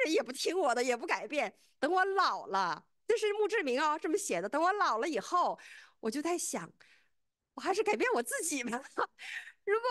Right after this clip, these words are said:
我早就改变了我自己，可能我的家庭会因为我改变而改变，然后别人又因为我的家庭 <laughs> 又改变了。所以我们人生观，我们活着为什么？有的人真的就是来改变世界的，所以他整天关心政治啊，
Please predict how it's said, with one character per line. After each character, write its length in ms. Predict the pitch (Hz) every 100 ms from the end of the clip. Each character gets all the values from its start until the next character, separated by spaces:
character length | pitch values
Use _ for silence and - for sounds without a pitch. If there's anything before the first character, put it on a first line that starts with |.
| 466 440
我 60 | 392
早 280 | 494 269
就 120 | 262 440
改 180 | 269 254
变 240 | 320 392
了 80 | 349
我 140 | 269
自 280 | 226 415 403
己， 400 | 381 254 170 214
可 200 | 220 -
能 140 | 285 480
我 80 | 330
的 80 | 277
家 140 | 508 494
庭 160 | 370 311
会 120 | 466
因 160 | 480 466
为 120 | 466
我 160 | 277 311
改 220 | 494 220
变 160 | 262
而 120 | 226 247
改 240 | - -
变， 200 | 233 233
然 80 | 247
后 80 | 554
别 140 | 294 381
人 60 | 480
又 140 | 466 427
因 40 |
为 140 | 440 453
我 80 |
的 80 | 285
家 160 | 554 -
庭 100 | - - -
<laughs> 180 | 508
又 100 | -
改 240 | 370 - -
变 340 | 247 302 285 -
了。 420 | 269 - 247 - - - - - _ _ _ _
所 120 | - 381
以 20 | 494 494 403
我 80 |
们 140 | 294 359 539
人 160 | 349 415
生 140 | 523 480
观， 300 | 494 480 320
我 60 | 370
们 100 | -
活 180 | 285
着 60 | 349 466
为 180 | 480
什 140 | 466 370
么？ 60 | 302
有 40 |
的 120 | 339
人 120 | 466
真 140 | 466 466
的 80 | 403
就 100 | 427
是 100 | 302
来 140 | 220
改 160 | 247 226
变 160 | 254
世 220 | - 359
界 220 | 302 320 233
的， 200 | 175 - _ _ -
所 120 | 415
以 40 | 427
他 140 | 403
整 120 | 440 247
天 160 | 339 339
关 140 | 320
心 180 | 370 330
政 240 | - 240
治 180 | 233 254
啊， 500 | 180 156 165 151 285